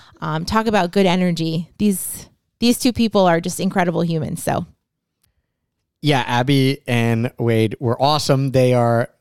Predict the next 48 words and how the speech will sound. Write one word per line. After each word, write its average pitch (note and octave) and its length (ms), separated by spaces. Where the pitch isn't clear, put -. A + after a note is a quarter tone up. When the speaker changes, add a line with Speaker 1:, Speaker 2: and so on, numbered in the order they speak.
Speaker 2:
some D3 260
of D3 60
the C#3+ 40
most B2+ 260
colorful E3 460
people C#3+ 320
we B2 120
know, D#3 300
like, A#2+ 300
actually D3+ 400
wearing C3 380
neon B2 300
colors. C3 380
I B2+ 120
said B2+ 440
to A#2+ 60
Heather, A#2 280
"I A#2 80
wanna A#2 180
start B2 240
wearing A2+ 200
neon." B2+ 300
She C3 160
said, C#3 220
Speaker 1:
<laughs> - 20
I C4+ 40
said, C#4+ 120
"I D#4+ 80
don't F#4 140
know A#3 260
if - 60
Speaker 2:
"I D4+ 60
Speaker 1:
you D#4+ 60
Speaker 2:
don't D#4+ 100
Speaker 1:
could A#3 60
Speaker 2:
think C#4 100
Speaker 1:
pull G#3+ 80
Speaker 2:
you G3 60
Speaker 1:
it F#3 40
Speaker 2:
can F3 100
pull G3 100
it F#3 60
Speaker 1:
off." E3 120
Speaker 2:
off - 40
like C#3 140
them," D3 200
Speaker 1:
No. C#3 60
Speaker 2:
but C#3 160